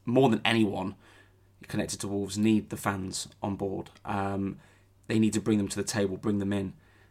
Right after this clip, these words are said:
and that is gonna be really key of these next few weeks for me. Um, Neves is almost single-handedly trying to, trying to do it. Uh, he's not a loud leader. You don't need to be loud necessarily to, for it to work,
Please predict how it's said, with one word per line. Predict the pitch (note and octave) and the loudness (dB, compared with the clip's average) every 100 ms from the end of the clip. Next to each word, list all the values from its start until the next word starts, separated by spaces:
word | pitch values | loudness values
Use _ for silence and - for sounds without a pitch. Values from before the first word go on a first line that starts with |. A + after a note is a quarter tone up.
| _ _ | _ _
and | A2 G2+ G2 G2+ G2 - - - _ _ | -6 -4 -2 -2 -4 -6 -8 -10 _ _
that | - G#2 A#2 G#2+ | -14 -2 0 0
is | G#2+ | -2
gonna | - G#2 | -2 0
be | |
really | G2+ G#2+ G2+ | 2 2 2
key | G2 G#2 | 0 -2
of | G2 | -2
these | G2+ F#2+ | -2 -4
next | - | -6
few | - G2 | -6 -6
weeks | G2 F#2 | -4 -6
for | - | -6
me. | G2 F#2 G2+ - | -8 -8 -10 -8
Um, | G#2 G2 F#2+ F#2+ F#2+ F#2+ - - - | -6 -4 -6 -4 -4 -6 -10 -16 -2
Neves | A2 A2 G#2+ G2+ G2+ | 2 4 4 2 0
is | F#2+ - - | -6 -8 -4
almost | G#2+ G2 | -2 -2
single-handedly | - G2 F#2+ G2 F#2+ | -2 -2 -2 -2 -2
trying | F#2+ G2+ G2 | -4 -4 -4
to, | F#2+ G2+ F#2+ - - - _ _ _ | -4 -4 -6 -10 -20 -20 _ _ _
trying | - G#2 G2+ | -2 0 0
to | |
do | F#2+ A2 | 4 6
it. | A#2+ - _ _ _ | 6 4 _ _ _
Uh, | - D#2 | -2 0
he's | C2 G2 G2+ | -2 -4 0
not | G#2+ A2 - - _ _ _ | 4 4 4 -6 _ _ _
a | A#2 | -2
loud | A2 G#2 A2+ A2+ | 2 4 4 4
leader. | G#2+ A#2 A#2+ | 4 4 6
You | B2+ | 6
don't | A#2 A2+ | 6 8
need | B2+ B2 | 6 4
to | - | 2
be | B2+ B2 | 2 2
loud | A#2 A#2+ B2+ A#2+ | 4 4 4 2
necessarily | B2 A2+ - C3 B2+ B2+ | 0 -2 2 4 4 4
to, | - A2+ A2 - | 2 2 2 0
for | A2+ | -4
it | - | -2
to | A2 | 0
work, | A2 A#2+ B2 - | 6 6 6 0